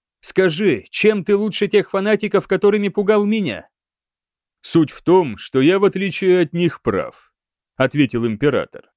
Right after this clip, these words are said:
«Говоришь, как заурядный тиран». «Урия, ты просто не понимаешь», покачал головой правитель Терры.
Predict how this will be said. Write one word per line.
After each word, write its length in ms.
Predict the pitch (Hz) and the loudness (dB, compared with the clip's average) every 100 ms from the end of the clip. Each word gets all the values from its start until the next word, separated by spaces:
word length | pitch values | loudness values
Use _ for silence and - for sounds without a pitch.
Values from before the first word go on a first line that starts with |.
| _ _ _ _ | _ _ _ _
«Говоришь, 500 | 117 151 175 202 220 | 0 0 2 0 -2
как 160 | - 190 | 0 0
заурядный 600 | 147 190 190 190 170 190 | 4 4 6 2 0 -6
тиран». 480 | - 165 107 95 82 _ _ _ _ _ _ _ - | 0 -2 -2 -8 -14 _ _ _ _ _ _ _ 0
«Урия, 600 | 175 190 127 92 78 - | 2 4 2 0 -4 -8
ты 120 | - 190 | -2 0
просто 420 | 208 226 - 202 | 2 2 2 0
не 80 | 190 | 0
понимаешь», 880 | 170 156 120 92 73 52 - - _ _ _ - | -2 -2 -6 -6 -8 -12 -20 -20 _ _ _ -2
покачал 440 | 139 151 - 151 | 0 0 0 -2
головой 420 | 131 131 123 170 | 0 0 2 0
правитель 500 | 160 170 151 135 135 | 0 0 0 -2 -4
Терры. 540 | 127 104 90 - - | -2 -4 -4 -8 -20